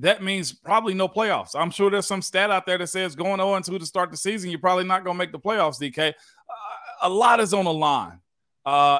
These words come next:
it just is. That's, that's where I'm at with this one, man. Last game, the Cleveland Browns averaged as a group five point two yards a rush.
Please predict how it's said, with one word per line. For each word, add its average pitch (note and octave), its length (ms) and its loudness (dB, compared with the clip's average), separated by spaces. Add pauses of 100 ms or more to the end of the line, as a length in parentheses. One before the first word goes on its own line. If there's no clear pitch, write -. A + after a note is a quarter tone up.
it E3+ 100 0
just E3+ 380 0
is. D3+ 540 -4
That's, C#3+ 180 -8
that's E3 240 -4
where G3+ 180 4
I'm F#3+ 160 2
at E3+ 200 -2
with C#3+ 160 -8
this D#3 220 -4
one, C3+ 100 -6
man. C3+ 180 -4
Last F#3 420 2
game, E3+ 360 -2 (380)
the C#3+ 80 -8
Cleveland G3+ 440 0
Browns F3 420 2
averaged E3+ 480 2
as D#3 200 0
a C3 80 -4
group A#2+ 440 0 (720)
five F#3+ 460 2
point F#3+ 240 0
two G3 140 -4
yards E3 380 2
a A#2 60 -8
rush. A#2 640 0